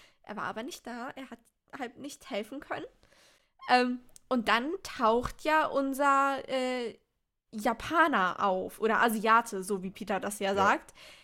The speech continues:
Speaker 1: Und, ähm, stellt sich dann ja heraus, das ist jemand, den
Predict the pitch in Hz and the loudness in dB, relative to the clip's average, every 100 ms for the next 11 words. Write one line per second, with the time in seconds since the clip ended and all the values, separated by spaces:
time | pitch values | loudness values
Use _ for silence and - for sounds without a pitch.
0 | _ _ _ _ _ _ 247 240 233 233 | _ _ _ _ _ _ 2 4 2 -2
1 | 233 - 240 226 226 226 _ _ _ _ | -2 2 2 2 0 -4 _ _ _ _
2 | _ _ _ 269 - 240 247 294 269 277 | _ _ _ -6 4 4 2 0 0 2
3 | 269 240 240 196 214 226 359 - - _ | 2 2 0 -4 2 4 4 0 -6 _
4 | - 208 - - 277 - - 220 247 262 | 2 2 2 -6 -6 -6 -6 -2 -2 -4
5 | 240 _ 240 240 240 233 220 | -10 _ 0 0 0 -4 -8